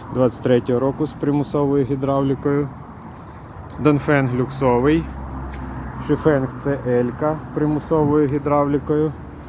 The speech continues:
Джинма двісті сорок четверта. Є вузькі, є широкі, сходозменшувачем, з боковою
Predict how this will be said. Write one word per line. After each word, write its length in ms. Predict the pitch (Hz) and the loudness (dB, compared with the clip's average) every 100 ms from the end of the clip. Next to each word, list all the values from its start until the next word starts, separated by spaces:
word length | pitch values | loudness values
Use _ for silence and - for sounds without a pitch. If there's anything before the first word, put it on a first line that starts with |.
| - - - - - - - - - - - - - - - - - | -16 -16 -14 -16 -14 -14 -10 -8 -6 -8 -10 -10 -10 -10 -10 -10 -6
Джинма 400 | 131 160 147 143 | 2 4 4 0
двісті 400 | 123 139 131 135 | 0 -2 -2 -6
сорок 340 | 127 139 131 - | -4 0 0 -2
четверта. 580 | 135 123 131 120 131 | -6 0 0 2 0
Є 200 | 123 143 | 2 2
вузькі, 640 | 135 135 123 - 160 170 180 - - - - - 131 127 | 2 0 -2 -4 0 0 0 -6 -8 -8 -8 -6 -2 2
є 180 | 143 | 2
широкі, 680 | 131 139 127 143 147 180 175 160 | 2 0 2 0 0 0 0 -2
сходозменшувачем, 1160 | - 156 135 135 143 143 143 - 160 160 175 170 | -2 0 0 0 2 2 2 0 0 0 0 -2
з 120 | 143 | 0
боковою 480 | 151 151 143 139 | 0 2 4 4